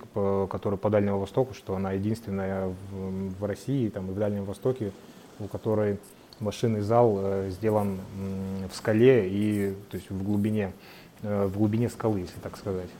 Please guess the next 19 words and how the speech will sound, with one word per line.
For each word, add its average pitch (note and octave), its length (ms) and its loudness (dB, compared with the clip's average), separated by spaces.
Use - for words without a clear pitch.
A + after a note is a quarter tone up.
То F#2+ 60 -10
есть - 120 -12
она — G#2+ 200 -2
это G2+ 180 -2
одно G2+ 220 -2
из F#2+ 400 -4
отличий. G2 420 -6
Ну D#3+ 80 2
и D3 80 6
то, C3+ 120 2
что - 160 -2
она, A2 120 2
конечно, A2+ 300 -4
построена A#2 380 2
в G#2 40 2
вечной A2 220 -2
мерзлоте, G#2 420 0
это G#2 280 2
тоже G2 320 -4